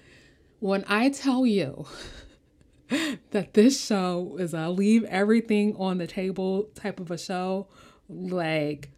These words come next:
we got into everything, the drugs, the sex, and, like, I am not a stranger to these things because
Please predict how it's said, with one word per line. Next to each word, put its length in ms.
we 400
got 220
into 240
everything, 760
the 120
drugs, 800
the 100
sex, 420
and, 160
like, 400
I 720
am 340
not 840
a 580
stranger 500
to 420
these 240
things 420
because 680